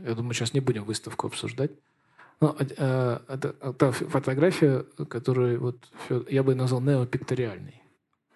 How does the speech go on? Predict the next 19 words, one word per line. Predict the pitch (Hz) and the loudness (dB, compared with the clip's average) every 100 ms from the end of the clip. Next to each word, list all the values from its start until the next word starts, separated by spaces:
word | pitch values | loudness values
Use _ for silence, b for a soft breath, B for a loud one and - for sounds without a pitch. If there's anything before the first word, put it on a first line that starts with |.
| _ - | _ -12
Отчасти | 117 117 110 113 | -6 -4 -4 -8
я | |
специально | - 120 - 110 101 101 | -6 -6 -2 -4 -6 -12
показал | 110 110 110 104 | -12 -8 -4 -2
Лобовикова. | 107 110 120 - 202 160 - _ B B B B B B B B _ _ _ _ _ _ _ _ _ _ _ _ _ _ _ _ _ _ _ _ _ _ _ 160 | -2 -2 0 2 2 2 -6 _ B B B B B B B B _ _ _ _ _ _ _ _ _ _ _ _ _ _ _ _ _ _ _ _ _ _ _ 4
Был, | 143 | 6
кстати, | - 131 127 | 6 2 0
такой | 120 120 123 113 | 0 0 0 0
фотог-, | 120 117 156 160 135 127 143 | 0 2 2 2 -4 -4 -6
такой | 127 127 120 | -2 -2 -2
есть, | 117 - | -6 -10
ну, | 147 160 | -4 -2
не | 135 | 0
ладно, | 120 104 | -2 -4
сейчас | 104 120 | -4 -4
не | 135 | 0
будем | 127 107 | 0 -2
про | 104 | -4
фотографию, | - - 123 170 170 135 | -6 -4 -2 -2 0 -4